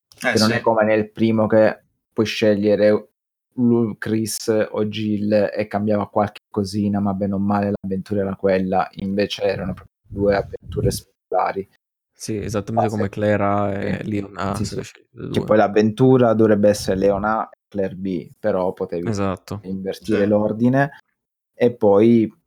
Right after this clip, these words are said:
Speaker 2: c'erano anche infatti riferimenti al percorso che aveva effettuato uno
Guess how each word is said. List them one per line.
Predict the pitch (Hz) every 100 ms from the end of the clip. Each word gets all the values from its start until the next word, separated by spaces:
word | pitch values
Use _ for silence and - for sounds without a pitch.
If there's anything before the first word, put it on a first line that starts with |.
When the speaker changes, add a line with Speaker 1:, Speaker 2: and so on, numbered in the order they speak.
| _ _ _ -
Speaker 2:
c'erano | 110 98 92 92
anche | 90 92 -
infatti | 95 - 85 - 101
riferimenti | 95 92 98 90 92 92 92 - 101 95 95
al | 90 85 85 90
percorso | - 98 - 107 104 - 107
che |
aveva | 92 95 95
effettuato | - 104 - 104 95 110
uno | 101